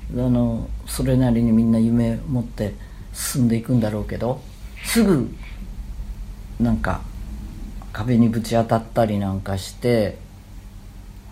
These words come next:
諦めちゃわずに、何が役に立つか分かんないから、何でも自分次第で役に立つと思って進んでいってほしいです。はい。広告コピ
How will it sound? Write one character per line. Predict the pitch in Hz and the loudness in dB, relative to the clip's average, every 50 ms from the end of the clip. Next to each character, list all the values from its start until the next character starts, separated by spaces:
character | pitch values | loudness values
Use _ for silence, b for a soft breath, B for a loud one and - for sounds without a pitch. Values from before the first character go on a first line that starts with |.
| - - - | -18 -8 0
諦 | 127 131 131 127 | 2 4 6 6
め | 131 127 117 - - - - - - | 6 6 4 2 -2 -8 -16 -16 -4
ち | - 110 | 0 2
ゃ | 104 | 4
わ | 107 110 110 | 4 4 2
ず | 113 117 117 | 2 2 2
に、 | 117 117 120 113 101 - - - - - - - - - - - - - - - - - - - - - - | 2 4 2 0 0 -2 -8 -12 -18 -20 -20 -18 -18 -18 -18 -18 -18 -18 -18 -18 -16 -16 -16 -16 -16 -6 0
何 | 147 165 190 202 190 160 | 4 4 6 6 6 6
が | 143 113 107 | 6 4 2
役 | 107 107 107 - 139 135 | 2 0 0 0 2 2
に | 127 123 | 2 2
立 | 113 101 - - | 0 -2 -4 -6
つ | |
か | - 95 | -6 -8
分 | 98 - | -6 -2
か | 131 123 123 | 0 2 2
ん | 117 | 2
な | 104 95 | 0 0
い | 92 | -4
か | - - 92 | -6 -6 -8
ら、 | 90 87 85 - - - - - - - - - - - - - - - | -8 -8 -10 -12 -14 -16 -14 -12 -12 -12 -12 -14 -16 -20 -20 -18 -14 -4
何 | - 151 165 175 196 196 | -2 0 2 4 6 6
で | 196 196 | 6 6
も | 202 196 190 185 - - - - - - - - - - - - | 6 4 4 4 2 -2 -6 -12 -18 -18 -20 -20 -20 -20 -14 -4
自 | - 156 | -2 0
分 | 151 160 160 160 | 2 2 0 0
次 | - - 104 | -2 0 0
第 | 170 160 139 | 2 2 2
で | 113 110 104 107 | 2 2 0 0
役 | 113 110 - 139 | -2 -2 0 2
に | 135 123 | 2 2
立 | - 113 - - | 2 -2 -6 -6
つ | - | -6
と | 113 107 95 87 - - | -6 -6 -4 -6 -6 -2
思 | 113 120 113 113 110 | 0 2 4 4 4
っ | |
て | 110 - - - - 131 - B B B B B B - - - | 2 -2 -4 -4 -4 -4 -6 B B B B B B -20 -18 -16
進 | - - - - - - 139 131 | -12 -10 -8 -6 -2 0 2 4
ん | 120 | 4
で | 127 | 4
い | 127 117 | 2 0
っ | |
て | 120 - 123 | 0 -2 -2
ほ | - - 117 | -2 -2 -4
し | - - - 135 | -4 -2 0 0
い | 113 | 2
で | 113 110 110 | 2 2 2
す。 | 110 - - - - - - - - - - - - - - - - - - - - - - - - - - - - | 2 0 -4 -6 -8 -10 -14 -18 -18 -18 -20 -18 -18 -18 -18 -18 -18 -18 -18 -18 -18 -16 -18 -16 -16 -16 -18 -14 -10
は | - - 120 | -4 0 0
い。 | - - - - - - - - - - - - - - - - - - - - - - - - - - - - - - - - - B B B B B B B B B B - - | 0 0 -2 -8 -12 -10 -10 -12 -12 -10 -10 -8 -10 -10 -12 -14 -16 -16 -16 -16 -14 -14 -14 -14 -14 -16 -16 -16 -16 -16 -18 -18 -16 B B B B B B B B B B -4 2
広 | 180 190 185 180 | 4 6 6 8
告 | 202 202 196 - - | 6 4 4 4 4
コ | 202 190 | 4 4
ピ | - 165 147 123 107 - | 6 6 4 4 4 2